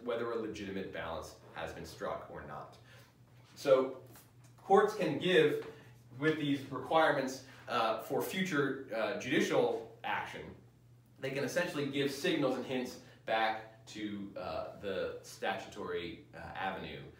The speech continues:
to say, "Okay, these are the things that are gonna be fine." However, lots of times what happens, and this is the case with a big, uh, case that we're gonna look at this term, Citizens United versus F E C,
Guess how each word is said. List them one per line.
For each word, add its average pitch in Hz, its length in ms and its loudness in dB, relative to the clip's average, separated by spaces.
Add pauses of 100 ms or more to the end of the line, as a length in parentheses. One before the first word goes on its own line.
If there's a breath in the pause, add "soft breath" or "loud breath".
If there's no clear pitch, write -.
(260 loud breath)
to 85 200 -10
say, 80 220 -6
"Okay, 80 260 -8
these 101 200 -6
are 95 40 -6
the 90 100 -6
things 85 160 -10
that 82 60 -12
are - 20 -10
gonna 71 140 -12
be - 60 -14
fine." 82 200 -8 (720 loud breath)
However, 190 400 10
lots 147 260 8
of - 60 -4
times 143 240 4
what 135 100 2
happens, - 600 2
and 104 100 -10
this 113 140 -8
is 123 80 -12
the - 80 -10
case 110 300 -2
with - 80 -8
a 101 60 -6
big, 98 360 -8
uh, 95 360 -4
case 101 260 -6
that 98 100 -8
we're 92 120 -6
gonna 95 120 -6
look 98 120 -6
at - 140 -4
this - 140 -10
term, 104 220 -6
Citizens 87 400 -12
United 82 320 -8
versus - 340 -10
F - 160 -10
E - 80 -14
C, 117 500 -4